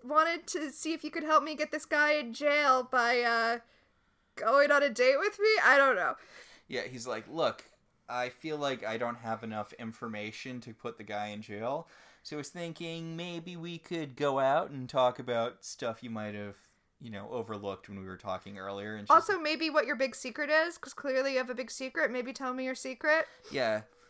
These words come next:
Speaker 2: He's like, "I can sense that you're not telling me everything. I have a sense that there's something you're holding back." And she's like, "Oh,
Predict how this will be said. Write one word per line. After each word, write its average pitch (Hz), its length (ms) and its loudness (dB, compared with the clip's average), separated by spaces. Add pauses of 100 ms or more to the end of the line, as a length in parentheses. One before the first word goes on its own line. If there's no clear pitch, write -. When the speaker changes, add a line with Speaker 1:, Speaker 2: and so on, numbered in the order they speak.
(240)
Speaker 2:
He's 123 180 -12
like, 120 260 -4
"I 131 80 -4
can 147 220 -10
sense 214 540 -8
that 180 160 -12
you're 143 160 -10
not 135 280 -6
telling 127 440 -10
me 110 240 -6
everything. 101 640 -10
I 92 100 -10
have 104 140 -10
a 104 40 -12
sense 135 600 -10
that 101 180 -8
there's 98 180 -12
something 131 460 -10
you're 107 140 -8
holding 98 380 -8
back." 92 280 -16
And - 80 -20
she's - 180 -20
like, - 320 -20
"Oh, 101 340 -16